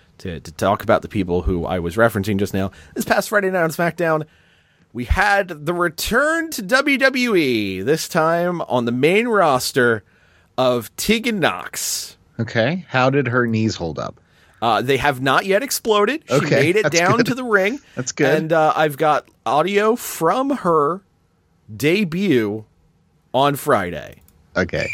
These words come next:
Speaker 2: <laughs> I knew it.
Speaker 1: Yep.
Speaker 2: <laughs> Uh,
Speaker 1: Yeah. Hopefully that's actually playing, folks.
Speaker 2: yeah,
Speaker 1: Uh,
Speaker 2: no, I hear it. Crickets, by the way, in
Speaker 1: Yes.
Speaker 2: case it's not going through there.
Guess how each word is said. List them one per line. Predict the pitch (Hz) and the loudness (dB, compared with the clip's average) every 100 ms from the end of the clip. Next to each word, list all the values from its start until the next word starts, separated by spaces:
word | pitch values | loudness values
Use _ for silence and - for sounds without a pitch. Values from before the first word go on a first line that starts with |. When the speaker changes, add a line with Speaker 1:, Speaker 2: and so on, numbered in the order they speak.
| - - - | -8 -12 -12
Speaker 2:
<laughs> | - - - - | -8 -8 -4 -2
I | - - - 160 180 147 - 147 - | -2 -4 -2 0 2 0 0 -2 -2
knew | 147 110 | -2 -2
it. | 101 143 - 143 - - 170 | -4 -8 -6 -4 -4 -2 -2
Speaker 1:
Yep. | 127 185 180 - | 0 0 0 -2
Speaker 2:
<laughs> | 139 156 - - | -2 -2 -2 -4
Uh, | 127 131 131 127 127 | -2 0 0 2 2
Speaker 1:
Yeah. | 127 127 | 2 2
Hopefully | - - 240 220 | 2 0 0 2
that's | 185 165 | 2 2
actually | 147 - 120 | 0 0 -4
playing, | - 110 80 76 | -6 -8 -8 -10
folks. | - 82 82 | -10 -10 -2
Speaker 2:
yeah, | 110 117 | 2 2
Speaker 1:
Uh, | 113 113 101 110 - | 2 0 0 0 0
Speaker 2:
no, | |
I | 107 | 2
hear | 104 92 | 4 2
it. | 90 | 2
Crickets, | - - 90 - | 0 0 0 -4
by | - 82 | -2 -2
the | 80 | -2
way, | 80 80 | -4 -4
in | 165 | 0
Speaker 1:
Yes. | 110 95 | 0 2
Speaker 2:
case | 113 101 | 2 0
it's | 101 | -2
not | 104 98 - - 87 - | 0 0 -2 -10 -12 -8
going | - 90 87 | -2 0 0
through | 85 80 | -4 -4
there. | 76 78 | -4 -4